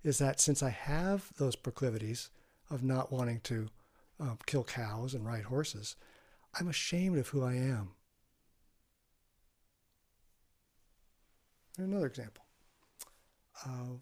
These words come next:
let's say that you have an alcoholic mother, and she's a mess. That's an external problem. The internal belief that arises from that is, "My only worth is when I care for my mother. I have no worth otherwise."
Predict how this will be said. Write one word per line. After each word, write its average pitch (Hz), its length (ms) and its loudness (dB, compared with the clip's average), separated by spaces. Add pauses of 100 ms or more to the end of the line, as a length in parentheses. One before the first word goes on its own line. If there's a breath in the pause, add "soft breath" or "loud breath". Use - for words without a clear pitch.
let's 165 180 -2
say 156 460 6
that 139 260 0
you 151 60 2
have 135 200 2
an 131 160 -2
alcoholic 139 640 -2
mother, 117 440 0 (800 soft breath)
and 156 120 0
she's 175 200 2
a 180 40 4
mess. 180 460 2 (160)
That's 208 240 0
an 180 80 4
external 147 400 4
problem. 143 460 -2 (1500 soft breath)
The 151 80 0
internal 156 400 2
belief 143 480 4
that 180 100 2
arises 117 400 2
from 120 180 -2
that 113 200 0
is, 113 180 -2
"My 139 260 2 (100)
only 185 340 4
worth 151 560 2 (420 soft breath)
is 151 180 -2
when 139 120 4
I 127 80 2
care 135 600 8
for - 180 -4
my 117 160 -2
mother. 107 380 -4 (1700)
I 151 60 -2
have 143 120 0
no 135 140 4
worth 127 280 0
otherwise." 107 680 -6